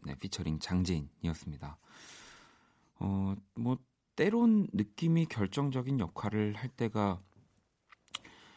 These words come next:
있는 게 아니라 저는 거의 뭐 모든 것이, 네, 느낌, 어떤 그냥 한순간의 느낌으로 모든 것을 결정 짓는 사람인 것 같은데요. 뭐 좀 생각해보면 처음부터,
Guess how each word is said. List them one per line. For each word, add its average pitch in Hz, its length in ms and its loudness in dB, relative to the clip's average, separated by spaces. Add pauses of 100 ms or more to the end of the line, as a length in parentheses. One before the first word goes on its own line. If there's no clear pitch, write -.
(160)
있는 87 220 2
게 113 80 4
아니라 104 180 2
저는 104 340 0
거의 82 440 -4
뭐 - 160 -18 (400)
모든 143 280 6
것이, 110 460 2
네, 76 260 -6 (120)
느낌, 95 460 6 (720)
어떤 90 360 0
그냥 90 260 0 (120)
한순간의 139 500 0
느낌으로 92 680 0
모든 87 240 2
것을 95 180 0
결정 90 480 -2 (160)
짓는 90 440 2
사람인 113 380 2
것 101 80 0
같은데요. 82 600 -4 (1900)
뭐 104 100 4
좀 107 100 6
생각해보면 117 840 2 (340)
처음부터, 180 800 0